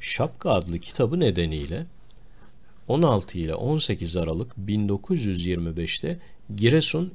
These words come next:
İstiklal Mahkemesi'nde yargılanmıştır. Yine yirmi altı Eylül bin dokuz yüz yirmi beşte dört bin yedi yüz on yedi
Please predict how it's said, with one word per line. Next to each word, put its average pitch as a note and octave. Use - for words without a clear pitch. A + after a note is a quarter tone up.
İstiklal A2+
Mahkemesi'nde F2
yargılanmıştır. D#2
Yine C3
yirmi G#2
altı G#2
Eylül F#2+
bin G#2
dokuz G#2
yüz F2+
yirmi E2+
beşte G#2
dört D#3+
bin F#2+
yedi A2
yüz F#2+
on F#3+
yedi F2+